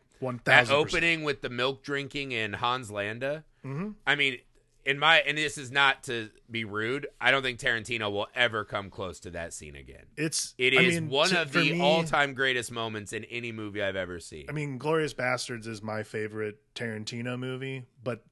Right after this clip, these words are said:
Speaker 1: that's, that is the best scene he's ever made, for sure.
Speaker 2: Yeah. I think just for fun value, I really have always loved the Kill Bill one and two. They're just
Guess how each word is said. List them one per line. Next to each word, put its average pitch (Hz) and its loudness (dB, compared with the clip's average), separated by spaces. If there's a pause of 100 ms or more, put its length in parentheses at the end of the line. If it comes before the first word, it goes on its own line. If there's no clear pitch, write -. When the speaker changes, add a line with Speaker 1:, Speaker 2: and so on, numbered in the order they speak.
Speaker 1:
that's, - 0
that 147 10
is 131 2
the 123 -4
best 104 -4
scene 101 -10
he's 98 -12
ever 92 -14
made, 90 -18
for - -12
sure. 104 -6
Speaker 2:
Yeah. 92 2 (340)
I 135 2
think 214 2
just 190 2
for 175 0
fun 131 2
value, 156 4
I 123 4
really 131 0
have 120 0
always 107 -4
loved 98 -4
the 92 -8
Kill 95 -6
Bill 87 -4
one 85 -6
and 82 -12
two. 90 -10
They're 95 -8
just 120 -8